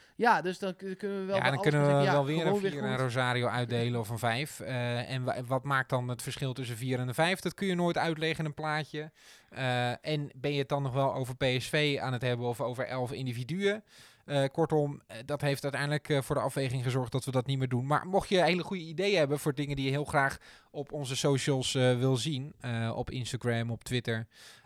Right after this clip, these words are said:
Speaker 2: eh, laat het dan ook vooral weten. Want, eh, eh, wij kunnen het wel allemaal bedenken, maar met z'n allen kunnen we veel betere dingen bedenken. Dus laat dat vooral weten. We vinden het leuk om erover na te denken.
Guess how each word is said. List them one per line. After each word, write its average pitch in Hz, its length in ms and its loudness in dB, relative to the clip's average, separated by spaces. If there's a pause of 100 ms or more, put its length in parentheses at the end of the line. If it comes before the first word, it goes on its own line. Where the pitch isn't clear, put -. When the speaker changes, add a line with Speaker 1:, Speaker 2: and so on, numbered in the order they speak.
Speaker 2:
eh, 113 180 -8
laat 160 300 4
het 139 80 -2
dan 143 140 10
ook 202 120 6
vooral 135 240 8
weten. 113 360 6
Want, 127 260 -2
eh, 123 760 4
eh, 127 60 -2
wij 151 140 8
kunnen 151 160 2
het 127 100 2
wel 123 80 2
allemaal 120 200 0
bedenken, 117 420 -2
maar 127 160 -4
met 127 120 -8
z'n - 80 -6
allen 147 200 -8
kunnen 165 220 -10
we 156 60 -8
veel 160 180 -10
betere 147 360 -4
dingen 107 200 -4
bedenken. 107 440 -4
Dus 127 300 -8
laat 113 260 -4
dat 147 160 -2
vooral 156 240 0
weten. 143 320 0
We 151 60 -4
vinden 135 240 -4
het 123 100 0
leuk 143 140 2
om 160 140 -4
erover 156 240 0
na 135 140 -2
te - 100 -8
denken. 98 280 -10